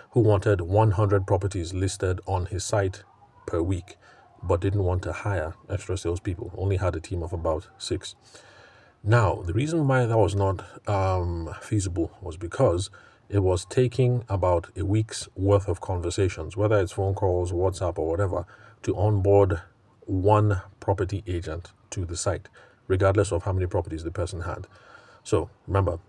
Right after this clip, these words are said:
this guy is thinking he wants one hundred properties listed per week, but in actual fact, it is taking one week's worth of phone calls, conversations, and everything to get one agent to come to the site, no matter the kind of properties, um,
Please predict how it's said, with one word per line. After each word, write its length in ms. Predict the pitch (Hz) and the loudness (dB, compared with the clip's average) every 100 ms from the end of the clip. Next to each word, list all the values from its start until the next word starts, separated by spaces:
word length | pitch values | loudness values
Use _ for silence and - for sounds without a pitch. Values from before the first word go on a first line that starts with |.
| - | 0
this 160 | 110 | 2
guy 140 | 107 95 | 4 4
is 200 | 85 - | 2 -2
thinking 380 | 104 92 87 90 | -2 -2 -2 -4
he 120 | 92 | -2
wants 240 | 95 98 | 0 -2
one 280 | 92 95 113 | -2 2 4
hundred 340 | 110 104 104 | 6 6 4
properties 440 | 98 95 92 92 87 | 2 0 0 -4 -4
listed 360 | 87 - 82 - - - - | -6 -4 -6 -8 -20 -20 -10
per 120 | - | -6
week, 340 | 82 95 135 - _ - - - _ | -4 -4 -6 -12 _ -20 -20 -20 _
but 460 | 95 90 90 - - - | -6 0 0 0 -6 -4
in 120 | 101 | 0
actual 240 | 101 110 | 2 2
fact, 300 | 104 85 85 - | 2 0 -2 -4
it 100 | 92 | -6
is 120 | - | -2
taking 420 | 104 98 104 104 98 - | -2 0 0 -2 -4 -8
one 440 | 90 101 107 104 | 2 4 4 2
week's 320 | 95 98 - - | 0 -2 -4 -2
worth 320 | 92 104 95 | 4 4 2
of 140 | 87 | -4
phone 240 | - 101 95 | -2 -2 0
calls, 260 | 92 90 | -2 -2
conversations, 720 | - 85 87 90 90 90 85 | -4 -6 -4 -6 -4 -4 -4
and 100 | 82 | 0
everything 420 | 98 98 95 85 92 - - - - | 0 2 0 -2 -6 -12 -20 -16 -6
to 80 | |
get 220 | 92 98 98 - | 0 0 -2 -8
one 340 | 85 104 113 110 | 0 2 2 0
agent 360 | 101 92 85 - | 0 0 -6 -8
to 60 | |
come 220 | 92 95 | -4 -4
to 80 | 90 | -4
the 80 | 90 | -4
site, 300 | 139 127 - - | 0 0 -2 -8
no 100 | 90 | -2
matter 260 | 95 98 95 | 0 2 0
the 80 | 92 | -2
kind 220 | 95 85 | -4 -4
of 100 | - | -2
properties, 540 | 95 92 85 80 90 - | -4 -4 -8 -10 -10 -8
um, 480 | 95 87 85 80 | -4 -4 -4 -8